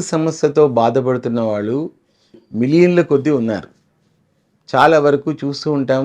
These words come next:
ప్రాక్టీస్‌లో వచ్చేసి చాలామంది అడుగుతూ ఉంటారు, "నాకు ఈ మధ్యకాలంలో అంగస్తంభన అనేటటువంటిది సరిగ్గా జరగట్లేదు, సెక్స్ చేయలేకపోతున్నాను, తొందరగా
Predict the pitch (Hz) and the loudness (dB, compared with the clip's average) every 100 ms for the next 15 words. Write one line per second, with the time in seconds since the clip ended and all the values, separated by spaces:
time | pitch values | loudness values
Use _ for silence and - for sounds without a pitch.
0 | 143 127 123 - 139 - 139 131 123 131 | -4 -2 -2 -2 -6 -2 -2 0 -2 -4
1 | 123 135 120 120 - _ _ - - 143 | -4 -4 -4 -6 -10 _ _ -18 -6 -2
2 | 185 180 175 165 131 135 135 143 123 117 | 0 0 0 2 2 0 -2 -4 -2 -2
3 | 110 104 120 123 _ _ _ 117 113 120 | -2 -2 -6 -8 _ _ _ -12 -6 -4
4 | 110 98 127 131 123 123 123 110 101 - | -2 -4 -2 0 0 2 0 0 -2 -8
5 | _ _ 113 123 143 - 131 123 123 120 | _ _ -8 -6 -6 -2 -2 0 -2 -2
6 | 113 110 107 107 107 107 101 104 101 - | -4 -4 -4 -4 -6 -8 -8 -8 -10 -12
7 | - 107 107 107 98 95 110 113 104 92 | -10 -6 -4 -4 -4 -6 -8 -6 -6 -6
8 | 110 123 _ _ _ - 135 135 - 120 | -8 -10 _ _ _ -4 -4 -4 -4 -2
9 | 120 131 127 110 104 98 95 98 127 - | 0 0 -2 -4 -6 -6 -8 -8 -10 -14
10 | _ _ _ _ 127 135 160 156 | _ _ _ _ 0 4 6 6